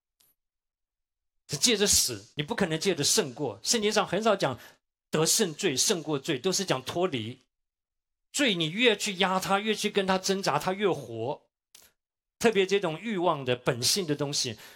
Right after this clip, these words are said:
哦，我要压制、压制、压制，他就更活。而是借着脱离。那怎么脱离呢？已死的人是脱离了罪。耶稣基督在十字架上死了，我们与他同定十字架。在死的形状上跟他联合，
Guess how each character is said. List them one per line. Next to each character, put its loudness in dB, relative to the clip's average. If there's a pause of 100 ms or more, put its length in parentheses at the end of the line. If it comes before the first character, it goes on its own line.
哦， -10
我 -2
要 0
压 2
制、 -2
压 2
制、 -6
压 0
制， -4
他 -4
就 -8
更 -2
活。 -14 (320)
而 2
是 0
借 2
着 -4
脱 -2
离。 -4
那 4
怎 0
么 -2
脱 -4
离 -2
呢？ -2
已 -4
死 2
的 0
人 -2
是 -6
脱 -8
离 -8
了 -8
罪。 -8 (280)
耶 2
稣 -4
基 -6
督 -2
在 -2
十 -2
字 -2
架 0
上 -4
死 -4
了， -2
我 -2
们 -4
与 -8
他 -4
同 -12
定 -6
十 -6
字 -8
架。 -4 (300)
在 2
死 2
的 2
形 -2
状 -2
上 0
跟 -2
他 0
联 -4
合， 0